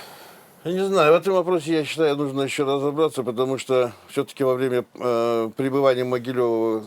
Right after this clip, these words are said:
э, главой Совета Министров ночью произошел захват этого здания. И я считаю, что в этом вопросе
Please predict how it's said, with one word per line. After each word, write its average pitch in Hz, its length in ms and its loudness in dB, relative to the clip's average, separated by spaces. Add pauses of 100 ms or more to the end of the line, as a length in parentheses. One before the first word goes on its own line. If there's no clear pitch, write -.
э, 110 360 -2
главой 127 340 0
Совета 117 400 -2
Министров 139 560 -2
ночью 127 320 -4
произошел 117 580 -2
захват 120 380 -2
этого 120 320 -2
здания. 104 460 -2 (320)
И 104 80 -6
я 139 340 0
считаю, 139 420 0
что 139 200 -4
в - 20 -2
этом 139 220 -2
вопросе 147 580 -2